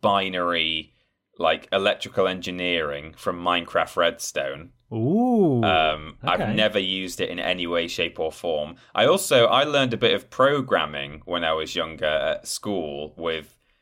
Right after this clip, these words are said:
Speaker 1: I mean, it wasn't exactly a triple A title. It was some, you know, kind of edu-, edutainment game, but it's like, it, it, it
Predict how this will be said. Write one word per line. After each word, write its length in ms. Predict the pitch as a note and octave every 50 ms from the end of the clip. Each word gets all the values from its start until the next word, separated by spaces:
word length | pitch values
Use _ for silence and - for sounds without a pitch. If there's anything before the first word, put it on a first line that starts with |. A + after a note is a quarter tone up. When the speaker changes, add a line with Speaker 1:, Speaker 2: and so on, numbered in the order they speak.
| _ _ _ _ _ -
Speaker 1:
I 80 | F2+ F2+
mean, 240 | F2+ F2 E2+ E2
it 220 | - - F#2+ - -
wasn't 320 | A2 G#2 G#2 G2+ G#2+ -
exactly 420 | F#2+ F2 - G2+ F#2 - - G2 F2+
a 60 | F2
triple 360 | - - G2+ - - G2 F2+
A 120 | F2 E2+
title. 520 | E2+ - G2 F#2+ F#2 F2+ F2 - - C#2+ C#2+
It 120 | D#2 -
was 120 | D2 D#2 -
some, 500 | - - F2+ E2 D#2+ D#2 D#2 D#2 D#2 - - - - _ _ _
you 140 | - F2+ E2+
know, 360 | D#2 D2 C#2+ C#2+ C#2+ D2+ - -
kind 220 | - - F2 E2 D#2+
of 280 | D2+ D2 - - - _ _ _ _ _ _ - - - -
edu-, 280 | A2 A2 G#2+ - - - _ _ - -
edutainment 840 | B2+ B2 B2+ B2 A2 A#2 - C3 A#2+ A#2+ A#2 A2 G#2 F2+ F2+ D2 C2+
game, 480 | - E2 D2+ D2 D2 D2 D2+ E2+ - _ _ -
but 100 | F#2+ F#2
it's 240 | F#2 - - -
like, 300 | - F#2+ F2 F2 F2+ F2
it, 220 | F#2+ G2 - - -
it, 240 | - G2 F#2+ - _ _ _ _ -
it 220 | F2+ F2+ -